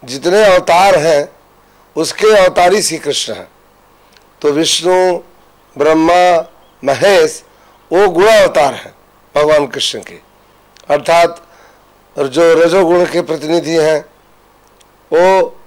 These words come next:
ब्रह्मा जी हैं, सृष्टि को पैदा करते हैं, बनाते हैं, निर्माण करते हैं।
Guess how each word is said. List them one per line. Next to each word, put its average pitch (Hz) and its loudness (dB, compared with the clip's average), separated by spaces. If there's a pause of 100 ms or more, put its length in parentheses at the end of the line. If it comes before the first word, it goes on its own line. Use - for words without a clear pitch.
(120)
ब्रह्मा 147 0
जी 147 -4
हैं, 143 -2 (520)
सृष्टि 160 -6
को 143 -8
पैदा 156 2
करते 151 -4
हैं, 147 -2
बनाते 143 0
हैं, 143 0
निर्माण 143 0
करते 143 -4
हैं। 135 -4